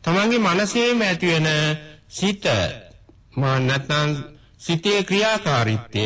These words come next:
වෙනස් වීම ගැන අවධානයෙන් හිත ඉඳීම, නැත්නම් සිහි කල්පනාව යෙදීම ඔන්න තුන්වෙනි ආකාරය. මොකද්ද තුන්වෙනි ආකාරය කියන්නේ? දැනට තියෙන මේ සංසාරයක් හදන සතිය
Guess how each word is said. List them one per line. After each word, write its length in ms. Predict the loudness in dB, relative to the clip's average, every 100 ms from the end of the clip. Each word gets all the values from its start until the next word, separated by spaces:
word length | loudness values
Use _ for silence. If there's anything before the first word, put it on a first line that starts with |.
| 2
වෙනස් 360 | 2 2 0 -2
වීම 360 | -2 0 2 0 -2
ගැන 260 | -2 0 2
අවධානයෙන් 840 | 2 0 0 0 2 2 2 0 0
හිත 260 | 0 -2 -2
ඉඳීම, 480 | 0 2 2 0 -2 -4 -4
නැත්නම් 400 | -4 -2 -2 -2
සිහි 200 | 0 0
කල්පනාව 560 | 0 -2 0 0 0 2
යෙදීම 500 | 2 2 2 2 0 -2 -6 -14 -20 -20 -20 -20 -20 -12
ඔන්න 160 | -4 -2
තුන්වෙනි 500 | 0 0 2 2 2 2
ආකාරය. 600 | 0 -2 -2 -6 -6 -10 -14 -20 -20 _ -20 -20 -6
මොකද්ද 340 | -2 0 0
තුන්වෙනි 380 | 0 0 2 2
ආකාරය 440 | 0 0 0 0 -2
කියන්නේ? 420 | -2 -2 -2 -6 -14 -20 -14
දැනට 360 | -2 0 0 0
තියෙන 320 | -2 0 0
මේ 240 | 2 0 0
සංසාරයක් 800 | 0 0 0 0 0 0 0 -2
හදන 320 | -2 -2 0
සතිය 520 | -2 -2 -2 0 0